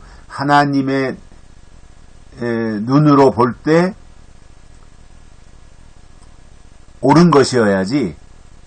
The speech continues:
내 기준으로 볼 때 옳은 것은 잘못될 수도 있는 거잖아요. 주관적이 된다면. 그래서 하나님의 안목으로 볼 때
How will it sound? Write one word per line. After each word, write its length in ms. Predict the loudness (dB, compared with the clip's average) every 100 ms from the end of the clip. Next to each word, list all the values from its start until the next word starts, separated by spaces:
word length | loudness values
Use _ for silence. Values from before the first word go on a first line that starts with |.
| -12
내 320 | -2 2 2
기준으로 540 | 2 0 0 2 2
볼 200 | 2 0
때 60 | 0
옳은 320 | 0 0 -2
것은 460 | -2 -4 -4 -6 -8 -12 -20 -20 -20 -20 -8
잘못될 420 | -2 0 2 0
수도 260 | -2 -4
있는 200 | -4 -6
거잖아요. 640 | -4 -4 -4 -6 -10 -12 -16 -14
주관적이 540 | -2 -2 0 -2 -2
된다면. 600 | -4 -4 -6 -6 -10 -14 -18 -20 -20 -20 -20 -12
그래서 440 | -6 -2 0 0 -4 -18
하나님의 680 | -6 2 4 4 0 -2 -2
안목으로 840 | 0 2 2 0 0 2 0 0 0
볼 240 | -2 -2 -6 -2
때 280 | 0 -2